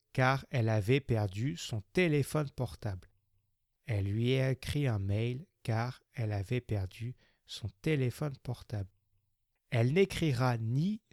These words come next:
ne téléphonera à son cousin. Elle n'écrira ni ne téléphonera à son cousin. Ce soir, ils iront à la fête foraine ou au cinéma. Tout dépendra de leur humeur.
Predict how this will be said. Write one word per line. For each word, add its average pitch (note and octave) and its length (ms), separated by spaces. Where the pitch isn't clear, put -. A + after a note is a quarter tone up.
ne A#2 160
téléphonera D3+ 1000
à A#2 120
son D3 200
cousin. G#2 480
Elle A2 240
n'écrira A2+ 680
ni B2 400
ne A2 120
téléphonera B2+ 1000
à - 140
son - 260
cousin. G2 480
Ce - 180
soir, C#3 540
ils A#2+ 280
iront C3 460
à C3 140
la A2 160
fête - 300
foraine C3 500
ou G3 280
au C#3+ 140
cinéma. A#2+ 720
Tout E3+ 240
dépendra A#2+ 760
de A2 100
leur A2 400
humeur. F2+ 420